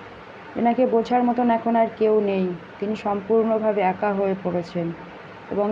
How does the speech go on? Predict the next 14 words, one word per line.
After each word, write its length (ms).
এনার 240
চারপাশটা 600
ভীষণ 300
নেগেটিভ, 420
অন্ধকারে 460
আচ্ছন্ন। 500
তিনি 160
এতটাই 420
নেগেটিভিটির 680
মধ্যে 240
আছেন 320
যে 80
তিনি 240
ঠিক 140